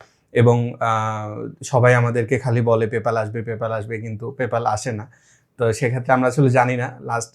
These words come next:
আহ, অবশেষে PayPal আসবে কি না কোনোদিন বাংলাদেশে। কিন্তু definitely এটা একটা সার্ভিস যেটা বছরের পর বছর ধরে এক দ-, দশকেরও ব-, মানে আগে থেকে, এবং দুহাজার বাইশ সাল থেকে ওয়ার্ল্ড ওয়াইড খুবই পপুলার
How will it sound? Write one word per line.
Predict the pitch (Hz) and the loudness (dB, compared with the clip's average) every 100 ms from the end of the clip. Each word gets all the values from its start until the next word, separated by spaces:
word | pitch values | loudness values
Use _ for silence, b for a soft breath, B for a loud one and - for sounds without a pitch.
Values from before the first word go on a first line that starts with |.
| - | 0
আহ, | 113 113 113 - 123 | 0 0 -4 -4 0
অবশেষে | 120 117 120 131 | 2 2 0 0
PayPal | 120 123 120 110 | 0 2 2 2
আসবে | 113 131 | 0 0
কি | 123 | 0
না | 113 107 | -2 -6
কোনোদিন | 117 113 113 110 | -10 -8 -8 -8
বাংলাদেশে। | 110 107 113 156 - _ _ _ _ _ _ _ _ - | -8 -8 -6 -8 -8 _ _ _ _ _ _ _ _ 2
কিন্তু | 185 175 165 | 4 8 10
definitely | 151 190 190 202 | 8 6 4 2
এটা | 180 | 2
একটা | 175 160 | 0 2
সার্ভিস | 139 139 196 143 | 4 4 2 2
যেটা | 139 135 110 139 123 123 | 0 2 4 4 4 -2
বছরের | 120 147 147 | 4 6 6
পর | 156 131 | 4 2
বছর | 123 143 | 2 2
ধরে | 135 135 151 127 | 4 2 2 0
এক | 127 | 0
দ-, | 127 147 127 | 0 0 0
দশকেরও | 120 131 131 131 131 | -2 -2 -2 -2 -2
ব-, | 135 117 117 | -2 -4 -8
মানে | 120 117 120 | -8 -6 -2
আগে | 127 120 | -2 -4
থেকে, | 131 123 120 b b b b - | -8 -12 -14 b b b b 2
এবং | 127 131 | 4 6
দুহাজার | 127 123 127 | 6 6 6
বাইশ | 127 120 | 4 4
সাল | 135 123 135 | -2 0 -2
থেকে | 123 131 | 0 2
ওয়ার্ল্ড | 120 120 120 | 4 4 2
ওয়াইড | 127 123 | 0 0
খুবই | 143 139 139 | 2 2 4
পপুলার | 120 123 120 | 2 0 -2